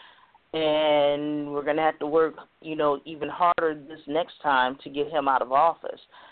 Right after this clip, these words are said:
because many of the things that Rahm Emanuel has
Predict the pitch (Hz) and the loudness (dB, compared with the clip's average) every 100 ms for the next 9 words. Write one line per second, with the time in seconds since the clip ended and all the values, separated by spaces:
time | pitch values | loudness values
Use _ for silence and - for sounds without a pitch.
0 | - - 165 151 175 151 143 139 139 143 | -20 -10 -6 -4 2 4 4 2 -2 -8
1 | - - - 165 165 180 165 165 156 147 | -14 -20 -14 -10 -6 -4 -6 -6 -6 -6
2 | 151 - - 147 143 147 135 135 135 139 | -6 -2 0 4 4 2 -2 -4 -4 -4
3 | 131 135 139 120 | -4 -4 -2 -2